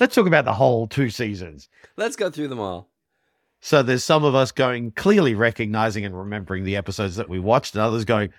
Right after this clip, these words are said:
Speaker 1: "Which is this one?
Speaker 2: Yeah.
Speaker 1: Is this the one where they have Jimmy Doohan doing a, a voice?"
Speaker 2: That's all of them, Rob.
Speaker 1: <laughs> That was a joke, Kevin.
Speaker 2: Yep,
Speaker 1: Come
Speaker 2: yep,
Speaker 1: on.
Speaker 2: yep.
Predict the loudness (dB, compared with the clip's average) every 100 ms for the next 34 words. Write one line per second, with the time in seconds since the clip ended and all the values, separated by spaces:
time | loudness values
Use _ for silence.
0 | _ -2 0 0 4 2 4 4 4 2
1 | -2 -8 -10 -8 -4 -2 -2 0 2 4
2 | 4 2 -2 _ _ 0 4 4 4 2
3 | -2 -2 -4 -10 -6 -2 -2 0 0 0
4 | 0 0 0 0 0 -2 -2 -2 0 0
5 | 0 -2 -8 -14 _ -4 -2 -2 4 6
6 | 6 4 2 -4 -4 -6 -8 -12 _ _
7 | _ -6 0 0 0 -4 -6 -10 -10 -14
8 | -14 -20 -20 -20 -20 _ _ _ -20 -20
9 | -14 -14 -12 -14 -12 -6 -4 -6 -10 -8
10 | -6 -4 -4 -2 -2 -2 -2 -4 -4 -4
11 | -4 -6 -10